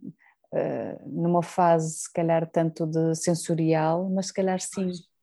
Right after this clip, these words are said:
Speaker 1: Ah,
Speaker 2: Pois.
Speaker 1: porque às vezes eu fico, será que trazendo a pedagogia Montessori, ou trazendo muitos materiais Montessori, porque há tanta coisa que falhou, eh,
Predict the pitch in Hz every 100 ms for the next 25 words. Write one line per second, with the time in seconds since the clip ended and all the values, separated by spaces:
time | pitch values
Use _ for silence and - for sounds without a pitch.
0 | _ _ _ _ - - - 208 - -
1 | - - 185 180 170 175 175 180 185 185
2 | - 180 - 160 - - 208 233 - -
3 | 165 156 160 _ _ _ _ - 180 165
4 | 185 190 190 190 180 180 170 165 180 185
5 | 185 180 - 156 151 151 165 160 170 165
6 | 175 175 175 185 202 - 185 185 180 180
7 | 180 180 175 - 165 156 160 160 165 175
8 | 165 139 - 202 214 208 202 185 185 -
9 | - 180 170 165 156 165 - _ 175 165
10 | 160